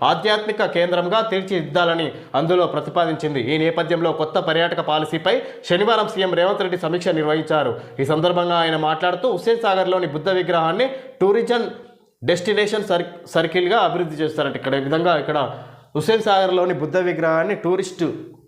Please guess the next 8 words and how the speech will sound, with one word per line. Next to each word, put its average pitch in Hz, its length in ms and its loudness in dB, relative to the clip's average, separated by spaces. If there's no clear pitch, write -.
టూరిజం 202 460 2
డెస్టినేషన్ 175 540 0
సర్కిల్గా 160 460 2
అభివృద్ధి 147 360 0
చేస్తారంటే 139 540 -2
ఇక్కడ 151 300 0
మొత్తం 135 240 2
మీద 165 140 2